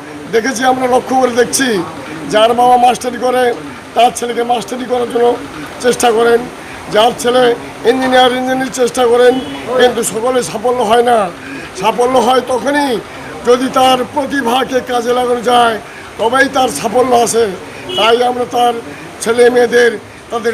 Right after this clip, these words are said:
প্রতিভাকে বিকশিত করার জন্য আমরা এই উৎসব অনুষ্ঠানের মধ্য দিয়েই হাজারো চেষ্টা করেছি, খেলাধুলা, নাচ গান,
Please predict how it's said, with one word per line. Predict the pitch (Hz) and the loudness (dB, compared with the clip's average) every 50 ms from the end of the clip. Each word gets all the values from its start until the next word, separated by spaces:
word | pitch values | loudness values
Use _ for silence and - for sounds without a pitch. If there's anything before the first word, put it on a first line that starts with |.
| 220 - | -6 -6
প্রতিভাকে | - 269 202 269 254 247 240 240 - 247 233 | -10 -8 -6 -2 -2 0 0 0 2 0 0
বিকশিত | 226 226 208 247 233 190 - 262 254 | 0 0 -6 -6 -6 -6 -6 -6 -2
করার | 226 240 240 233 - | 0 0 0 0 2
জন্য | 240 233 240 240 240 233 220 208 - - - - - - - 139 | 2 2 4 4 4 4 2 0 -4 -8 -10 -10 -10 -8 -2 2
আমরা | 214 233 226 247 247 | 2 2 4 4 4
এই | 240 240 | 4 2
উৎসব | 262 262 - - - 269 262 262 262 262 262 262 | 2 -2 -4 -4 -2 -2 0 2 2 2 2 0
অনুষ্ঠানের | 262 254 - - 254 247 247 247 | -2 -4 -2 -2 -2 0 2 2
মধ্য | 240 247 240 185 233 | 2 2 0 0 -2
দিয়েই | 233 214 247 247 240 240 220 - - - - - - - - | -2 2 4 4 4 2 0 -10 -14 -16 -16 -16 -16 -8 -2
হাজারো | 202 247 233 254 247 247 233 | 0 0 4 4 4 4 4
চেষ্টা | - 254 240 233 - 240 240 | 2 0 0 0 2 0 0
করেছি, | 220 214 240 240 220 180 233 240 240 196 - | 2 4 2 2 2 -2 -4 -4 -4 -2 2
খেলাধুলা, | 226 240 240 240 233 233 233 220 240 240 240 233 233 247 262 | 4 6 6 6 6 4 2 0 -2 0 0 2 2 2 0
নাচ | 262 254 240 247 254 247 254 240 - | 2 2 2 2 2 -2 -4 -4 -4
গান, | 254 - 226 226 | 0 0 0 0